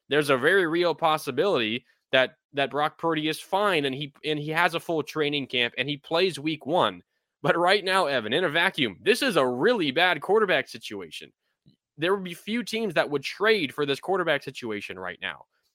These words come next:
Again, things can work out and they could be fine by the time the regular season starts. But this is not the quarterback situation the Niners would want to be in. And they made it seem like it's, it's all perfectly fine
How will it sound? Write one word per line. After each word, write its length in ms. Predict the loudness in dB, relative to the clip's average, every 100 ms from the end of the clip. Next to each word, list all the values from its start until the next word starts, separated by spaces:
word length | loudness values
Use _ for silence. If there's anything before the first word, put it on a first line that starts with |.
| _ 0
Again, 240 | 2 2
things 340 | 4 2 2
can 340 | 0 2 4 4
work 200 | 2 4
out 240 | 2 2 -2
and 160 | -2
they 100 | -2
could 280 | -2 -4 -4
be 140 | -6
fine 300 | -6 -4 -2 0
by 80 |
the 80 | -2
time 200 | 0 -2
the 80 | 0
regular 340 | -2 -2 -4
season 340 | -4 -4 -6 -8
starts. 540 | 0 4 4 2 -14 _ _ _ _ _ -4
But 120 | 0
this 160 | 0 0
is 140 | 2
not 200 | 4 4
the 60 | 2
quarterback 400 | 0 2 2 0
situation 580 | -4 -2 -2 -2 -2
the 80 | -2
Niners 480 | 0 4 4 4 0 _ _ 0
would 140 | 2
want 260 | 4 4 2
to 80 | 2
be 200 | 2 2
in. 140 | 0 -8 _ _ _ 0
And 160 | 2
they 120 | 2 2
made 200 | 4 4
it 120 | 0
seem 300 | -2 0 2
like 240 | 2 2
it's, 180 | -2 -4
it's 160 | -6 0
all 240 | 2 2
perfectly 540 | 2 -4 -2 -4 -4 -6
fine 460 | -2 2 2 2